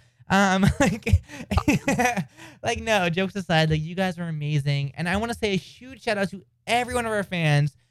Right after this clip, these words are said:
that has stayed consistent. I don't mean that you have to stay listening for us from the beginning, but I mean those fans that, that have, you know, joined either recently or joined from the beginning and still stay every week. And I like that. And the people who text us, um,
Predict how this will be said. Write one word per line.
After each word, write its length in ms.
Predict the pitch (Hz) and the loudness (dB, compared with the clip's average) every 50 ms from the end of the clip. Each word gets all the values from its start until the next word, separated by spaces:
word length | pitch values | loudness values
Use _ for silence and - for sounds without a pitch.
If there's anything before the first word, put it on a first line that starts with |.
| _ _ - | _ _ -6
that 60 | - 170 | -2 0
has 200 | 170 180 170 - | 2 2 2 0
stayed 280 | - - 185 175 160 | -2 -2 0 0 0
consistent. 500 | - - 165 139 170 160 - - 143 147 160 | 0 -2 -2 2 2 2 2 0 -2 -6 -6
I 80 | 220 | -6
don't 120 | 320 403 392 | -6 -6 -4
mean 120 | 370 359 | -4 -4
that 40 | 311 | -4
you 80 | 262 254 | -2 -2
have 120 | 240 233 | -2 -2
to 80 | 240 214 | -4 -8
stay 300 | - _ - 202 208 202 | -6 _ -4 -2 -2 -2
listening 360 | 185 180 175 - 180 180 170 | -4 -6 -6 -6 -8 -10 -8
for 140 | 160 - 170 | -4 -2 -2
us 100 | 165 - | -2 -2
from 120 | - 175 | -4 -6
the 40 | 175 | -6
beginning, 520 | 170 170 147 143 135 135 131 127 127 131 - _ _ _ _ _ _ | -4 -2 2 4 4 4 4 2 -2 -4 -8 _ _ _ _ _ _
but 160 | - 175 170 143 | -2 -2 -2 0
I 160 | - - 190 | 0 0 2
mean 200 | 196 202 196 190 | 2 2 2 4
those 160 | 190 180 - | 2 2 2
fans 260 | - 185 175 175 170 151 | 0 0 0 2 2 0
that, 240 | 175 147 - _ _ - | -2 -6 -10 _ _ -2
that 180 | 156 - - | -2 -2 -4
have, 500 | 156 - - 170 160 156 156 151 143 131 - _ _ _ _ _ _ | -6 -12 -6 -2 0 2 2 2 2 0 -4 _ _ _ _ _ _
you 100 | - 160 | -4 0
know, 160 | 165 160 156 147 | 2 2 2 0
joined 400 | 135 123 143 165 165 156 151 143 | 0 -2 -2 -2 0 0 0 0
either 160 | 135 127 139 | 0 0 -2
recently 580 | 156 208 233 226 - 220 220 220 220 214 208 | -2 -4 -8 -10 -12 -10 -8 -4 -4 -2 0
or 120 | 202 190 165 | 2 2 2
joined 260 | 143 165 160 156 147 | 2 2 0 0 -2
from 100 | 131 143 | -4 -6
the 60 | 139 | -8
beginning 540 | 131 139 147 170 196 196 196 190 190 180 170 | -10 -8 -6 -4 -4 -2 -2 -2 -2 -2 0
and 120 | 151 147 | -2 -2
still 280 | - _ _ - 214 196 | -2 _ _ 0 0 0
stay 300 | - - - 180 170 170 | 0 -2 -4 -4 -2 -2
every 220 | 160 156 151 143 | -2 -2 -4 -4
week. 280 | 139 131 120 117 - - _ - | -4 -4 -6 -8 -12 -12 _ -4
And 200 | 147 151 151 151 | -4 -2 0 0
I 60 | 151 | 0
like 280 | 147 147 139 135 131 | 2 2 0 0 0
that. 200 | - 117 123 120 | -2 -2 -2 -2
And 80 | - 139 | -4 -6
the 60 | 143 | -8
people 200 | - 165 151 156 143 | -8 -4 -2 0 0
who 60 | 135 | 0
text 380 | - - 185 185 - - - | 0 -2 -2 -2 -4 -4 -4
us, 400 | 196 180 175 165 165 156 _ _ _ _ _ _ _ _ _ _ | 0 0 2 2 0 -2 _ _ _ _ _ _ _ _ _ _
um, 600 | - 139 139 139 135 135 131 131 127 131 131 143 | 2 6 6 8 8 8 6 6 4 0 -4 -8